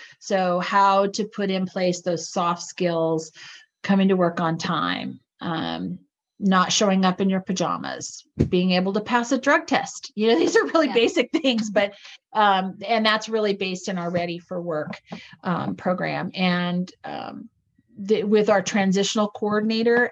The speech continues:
Speaker 1: at the adult schools, which I didn't mention. So we have C T E advisors in all the high schools, but we also have a transitional coordinator, which is basically like the C T E advisor in our adult school program,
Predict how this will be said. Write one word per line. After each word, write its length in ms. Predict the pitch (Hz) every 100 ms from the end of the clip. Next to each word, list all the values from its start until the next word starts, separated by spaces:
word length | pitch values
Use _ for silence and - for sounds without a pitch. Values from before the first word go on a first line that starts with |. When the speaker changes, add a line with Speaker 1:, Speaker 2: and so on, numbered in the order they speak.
| -
Speaker 1:
at 260 | 190 180 - _ _
the 160 | 185
adult 400 | 175 175 180 175
schools, 340 | - - - 160
which 160 | 185
I 60 | 190
didn't 260 | 185 180 175
mention. 520 | 175 165 - - 170
So 200 | - 196
we 120 | 220
have 160 | 233 -
C 180 | 277
T 240 | 277 277 240
E 120 | 240 _ _ 220
advisors 680 | 208 202 202 202 226 277 - _ - - _ _ _ 226
in 120 | 208
all 160 | 208
the 60 | 196
high 200 | 180 208
schools, 460 | 202 247 247 269 269
but 160 | 196
we 80 | 202
also 260 | 208 208 208
have 260 | 202 196
a 60 | 185
transitional 680 | - 196 190 254 - 240
coordinator, 480 | 214 214 190 180 185
which 160 | 180 175
is 120 | 175
basically 420 | 185 180 190 190
like 320 | 180 175 175
the 100 | 175
C 240 | 175 208 190
T 260 | - 196
E 20 | 180
advisor 440 | 175 175 175 180 -
in 120 | 208
our 200 | 190 175
adult 420 | 170 170 208 220 -
school 200 | 190 170
program, 520 | 175 - - 185